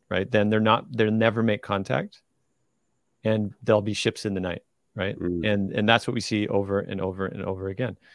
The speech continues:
Speaker 1: And so
Speaker 2: Mm-hmm.
Speaker 1: I think we're missing, and that, that doesn't mean excuse, it doesn't mean agree, you know, to say, "Okay, yeah, it's all good," right? It's not spiritual bypassing, but it's like saying the only way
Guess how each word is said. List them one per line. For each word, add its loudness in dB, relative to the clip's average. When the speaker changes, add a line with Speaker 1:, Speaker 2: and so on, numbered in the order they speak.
Speaker 1:
And -4
so 6
Speaker 2:
Mm-hmm. -6
Speaker 1:
I 8
think 2
we're 4
missing, 0
and 2
that, 2
that 6
doesn't 4
mean 4
excuse, 4
it 0
doesn't 2
mean 4
agree, 2
you -4
know, 4
to -4
say, 0
"Okay, 4
yeah, 8
it's 4
all 8
good," 4
right? 2
It's 0
not 2
spiritual -2
bypassing, 0
but 0
it's -2
like 0
saying -2
the -6
only 2
way 6